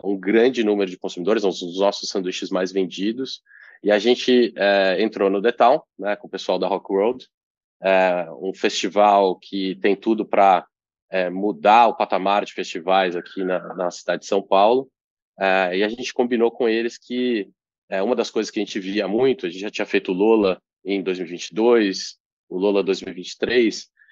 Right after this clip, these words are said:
é que uma marca que tem lá mais de mil restaurantes no Brasil inteiro tá de-, oferecendo uma experiência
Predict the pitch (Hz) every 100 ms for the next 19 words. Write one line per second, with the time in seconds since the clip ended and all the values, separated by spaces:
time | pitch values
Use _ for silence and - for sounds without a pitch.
0 | _ - 101 - - - 113 110 113 131
1 | 110 98 - - - - 101 101 90 90
2 | 92 107 127 127 117 110 92 - 98 87
3 | 85 - 95 98 98 110 113 104 90 82
4 | - 107 92 104 101 95 101 - 117 120
5 | 123 - 117 107 110 143 - 143